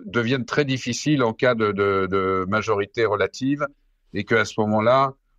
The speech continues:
la cohabitation qui déjà va être, euh, je crois, inédite, ça n'aura rien à voir avec les trois cohabitations qu'on a connues,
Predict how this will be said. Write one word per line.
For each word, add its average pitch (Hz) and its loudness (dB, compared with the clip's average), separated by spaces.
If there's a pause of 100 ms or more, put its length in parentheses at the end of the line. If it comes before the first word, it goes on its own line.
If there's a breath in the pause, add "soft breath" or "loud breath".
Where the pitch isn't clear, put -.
la 104 0
cohabitation 113 -2
qui 101 -8
déjà 110 2
va 101 2
être, 98 -2
euh, 95 0
je 95 -6
crois, 101 2
inédite, 120 0
ça - -6
n'aura 95 2
rien 120 0
à 117 2
voir 110 4
avec 92 -4
les 95 -10
trois 113 -4
cohabitations 98 -6
qu'on 95 -8
a 87 0
connues, 98 -2